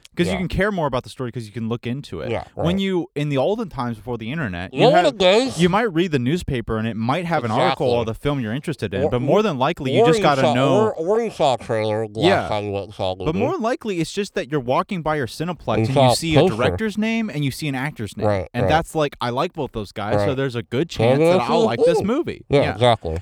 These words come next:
Speaker 1: And also, that's the other thing, which is why blockbusters were able, were so successful, because
Speaker 2: Right.
Speaker 1: if, if you know the production company or you know the style of
Speaker 2: Mm-hmm.
Speaker 1: things, then you,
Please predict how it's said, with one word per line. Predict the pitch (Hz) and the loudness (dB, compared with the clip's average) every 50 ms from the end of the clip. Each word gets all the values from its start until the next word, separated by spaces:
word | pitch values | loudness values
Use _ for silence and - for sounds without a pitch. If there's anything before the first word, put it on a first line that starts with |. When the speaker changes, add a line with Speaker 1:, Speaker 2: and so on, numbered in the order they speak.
| - - | -6 -2
Speaker 1:
And | 147 170 170 | -2 0 2
also, | 165 196 233 226 - 202 170 | 2 0 0 0 -2 -2 -2
that's | 165 175 - | -2 -4 -2
the | - 175 156 | -2 -2 -2
other | 165 208 240 240 | 0 -2 -2 -6
thing, | - - 147 139 135 117 | -6 -6 -6 -6 -4 -4
which | 110 120 - | -4 -6 -6
is | 131 117 101 | -6 -8 -8
why | 104 107 120 143 156 156 | -4 0 0 2 2 2
blockbusters | 131 113 120 123 131 131 - 139 127 - - 117 107 95 | 0 -2 -4 -4 -4 -4 -4 -4 -4 -4 -4 -6 -6 -4
were | 110 117 | -4 -6
able, | 110 98 110 107 | -4 -6 -6 -6
were | 107 107 | -6 -6
so | - - 120 | -6 -6 -6
successful, | 101 - - - - 220 269 - - - 127 120 120 143 | -6 -8 -12 -4 -2 -2 -2 -2 -4 -8 -6 -6 -6 -6
because | 139 - 123 - 139 123 | -6 -6 -6 -4 -4 -4
Speaker 2:
Right. | 135 | -6
Speaker 1:
if, | 120 - - - - - | -8 -10 -14 -20 -12 -10
if | 139 - - | -10 -10 -8
you | 143 147 131 | -8 -6 -4
know | 127 139 156 | -2 -2 -2
the | 156 123 | -4 -4
production | - 117 107 139 170 - - 165 | -4 -4 -4 -4 -4 -4 -6 -6
company | 135 143 135 127 - 131 127 | -6 -6 -6 -4 -4 -4 -4
or | 120 | -4
you | 113 110 110 | -4 -4 -4
know | 117 123 127 | -2 -4 -4
the | 110 113 - _ | -4 -8 -14 _
style | - - - - 127 131 165 202 202 | -18 -14 -8 -6 -2 0 0 0 0
of | 139 87 | -2 -4
Speaker 2:
Mm-hmm. | 82 85 | -6 -8
Speaker 1:
things, | 95 95 92 98 113 143 147 - _ _ _ _ _ _ | -10 -8 -8 -8 -8 -10 -12 -16 _ _ _ _ _ _
then | - 127 131 139 | -8 -6 -6 -4
you, | 139 139 123 | -4 -6 -8